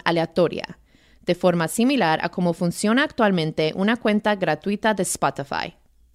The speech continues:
El gran cambio hace que el catálogo disponible de música de Amazon Prime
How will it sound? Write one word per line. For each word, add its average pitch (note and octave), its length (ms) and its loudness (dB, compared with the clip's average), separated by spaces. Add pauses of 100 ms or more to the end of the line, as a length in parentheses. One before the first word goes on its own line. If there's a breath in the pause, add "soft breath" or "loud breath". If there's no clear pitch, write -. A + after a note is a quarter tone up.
(1040)
El G#3+ 200 0
gran C4+ 240 0
cambio F#3+ 440 -2
hace A3 280 2
que D4 80 -2
el B3 80 0
catálogo F#3+ 480 0
disponible F#3+ 680 -2
de B3+ 100 2
música F3+ 420 -2
de E3 200 0
Amazon D#3 380 -2
Prime G#3+ 460 0